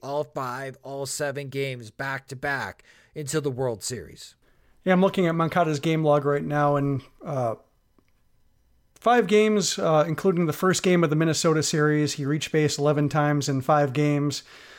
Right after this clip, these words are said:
Speaker 2: Uh, you know, a couple doubles, um, three walks, looked good. Then the final three games of the Minnesota series, he went, uh, <laughs> oh for twelve with, uh, seven strikeouts. So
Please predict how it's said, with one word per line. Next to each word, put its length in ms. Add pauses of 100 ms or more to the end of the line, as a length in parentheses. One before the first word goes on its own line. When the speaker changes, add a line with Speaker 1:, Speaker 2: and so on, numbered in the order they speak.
(160)
Speaker 2:
Uh, 420
you 100
know, 60
a 40
couple 280
doubles, 720 (120)
um, 520
three 200
walks, 480 (460)
looked 140
good. 200
Then 220
the 60
final 280
three 160
games 180
of 40
the 40
Minnesota 400
series, 440
he 180
went, 360
uh, 200
<laughs> 20
oh 140
for 180
twelve 480
with, 320
uh, 280 (540)
seven 280
strikeouts. 460
So 400